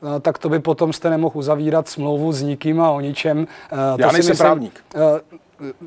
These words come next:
Speaker 1: tak já si myslím, že od, od toho máte koaliční smlouvu. Já jsem na začátku, zaznělo od Víta Rakušana, té spolupráce, že podaná ruka Starosty platí. Ehm, docela mi vadí, že to někdo jakoby na tom veřejném prostoru zpochybňuje. My postupujeme podle té koaliční smlouvy.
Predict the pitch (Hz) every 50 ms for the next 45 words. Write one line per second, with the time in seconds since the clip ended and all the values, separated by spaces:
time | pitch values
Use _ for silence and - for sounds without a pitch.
0 | 165 160 135 - 165 139 170 170 160 156 151 - 185 175 160 143 - 170 170 175
1 | 160 139 170 175 175 185 156 147 156 147 - 175 151 - - - - 160 147 175
2 | 170 156 151 147 - 175 156 - 160 151 156 139 - 180 196 - - 143 135 131
3 | 135 135 139 151 170 170 - - - - 135 131 131 131 - - 180 180 175 170
4 | 165 151 147 143 160 156 - 165 160 156 - - - 151 147 135 117 139 151 156
5 | 156 147 143 139 143 135 - 170 170 151 127 - 165 - - 170 160 156 131 175
6 | 147 - - - 156 170 185 180 180 165 147 131 - 127 113 120 113 131 127 143
7 | 151 160 160 156 151 139 - 131 - - 160 151 151 - - 185 165 - 139 127
8 | - - 135 131 139 - - - - - - - - 143 131 135 135 131 143 143
9 | 139 151 135 - 175 180 185 202 185 143 131 127 123 127 143 139 135 147 139 170
10 | 160 160 156 147 151 160 156 135 - - 147 156 160 160 139 - 151 147 131 -
11 | 156 156 156 143 135 151 147 160 160 151 151 143 131 - - 160 160 156 - -
12 | 151 135 - 156 151 160 165 170 180 165 170 160 - - 180 160 - 185 175 165
13 | 160 160 165 165 156 180 170 156 - 160 156 156 147 - 170 165 151 - - 123
14 | 127 135 143 170 185 180